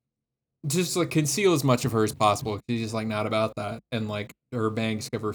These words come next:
face. So she's like, for the one day where I decide, like, "I'm gonna look hot in public," or whatever, she's like, "No one will know who I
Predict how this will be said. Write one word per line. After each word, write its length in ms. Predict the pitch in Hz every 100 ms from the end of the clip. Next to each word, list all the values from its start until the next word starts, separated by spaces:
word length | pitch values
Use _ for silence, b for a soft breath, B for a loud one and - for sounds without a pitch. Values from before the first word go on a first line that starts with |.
| -
face. 200 | 104 98
So 100 | 107
she's 240 | 147 165
like, 160 | 156 135
for 80 | 147
the 100 | 139
one 280 | 131 147 147
day 200 | 127 131
where 100 | 117
I 60 |
decide, 320 | 117 113 120 110
like, 160 | 113 -
"I'm 140 | 208
gonna 320 | 214 180 160 147 131
look 220 | 156 160
hot 220 | - 147 139
in 100 | 131
public," 400 | 147 135 113 -
or 40 |
whatever, 260 | 110 107 113
she's 240 | 131 120
like, 160 | 120 110 _ _ -
"No 220 | 220 202
one 160 | 165
will 120 | 139 120
know 160 | 113
who 160 | 110
I 80 | 117